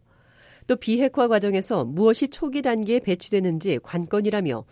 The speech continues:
이는 어느 정도 시간이 걸리는 게 불가피할 것이라고 말했습니다.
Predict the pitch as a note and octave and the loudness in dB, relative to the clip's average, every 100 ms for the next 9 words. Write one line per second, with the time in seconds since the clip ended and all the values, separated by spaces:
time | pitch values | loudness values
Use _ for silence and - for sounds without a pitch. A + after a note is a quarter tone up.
0 | - - - G3+ A#3+ D#3+ F3+ G#3+ G#3+ G#3+ | -20 -20 -4 0 2 4 4 4 2 2
1 | B3+ - C#4 C4+ B3+ E3+ D#3 C#3 C3 E3+ | -2 -4 -2 0 0 -2 -2 -2 -4 -4
2 | A#2 - - G3 G#3 - G3+ - E3+ - | -6 -6 -2 0 -2 -2 -4 -4 -6 -6
3 | B2 D3 C3 B2 - A#2 A2 G#2+ | -6 -6 -6 -8 -10 -10 -10 -14